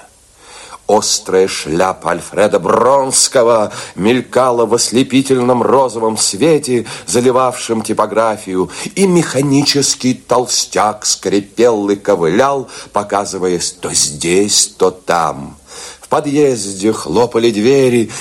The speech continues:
и всю ночь появлялись репортёры. По всем двенадцати телефонам типографии звонили непрерывно, и станция почти механически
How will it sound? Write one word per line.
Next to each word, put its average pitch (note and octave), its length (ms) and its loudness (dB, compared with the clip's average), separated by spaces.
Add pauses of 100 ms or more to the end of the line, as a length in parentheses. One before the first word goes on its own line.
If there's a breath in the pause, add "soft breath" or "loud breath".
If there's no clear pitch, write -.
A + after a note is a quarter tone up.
и A2 100 2
всю A2+ 180 2
ночь B2+ 320 2
появлялись A2 720 2
репортёры. G2 920 -2 (380 loud breath)
По B2 160 -2
всем C3+ 500 0
двенадцати D3+ 920 0
телефонам D3 680 0
типографии A#2+ 880 0
звонили B2+ 800 0
непрерывно, D3+ 1500 2 (240 loud breath)
и - 140 0
станция D3 800 0
почти G#2 480 -4
механически C#3 1300 0